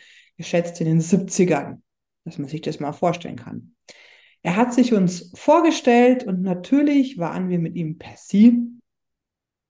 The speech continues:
Aber das ist auch eine Entscheidungsfrage. Es gibt Träger, die den Mitarbeitenden herzlich naheliegen,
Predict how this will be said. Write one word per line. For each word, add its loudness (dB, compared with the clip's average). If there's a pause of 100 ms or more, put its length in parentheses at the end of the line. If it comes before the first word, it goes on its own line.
(600)
Aber 0
das 2
ist -2
auch 0
eine -2
Entscheidungsfrage. -8
Es -8
gibt -4
Träger, -2
die -6
den -4
Mitarbeitenden -4
herzlich -8
naheliegen, -6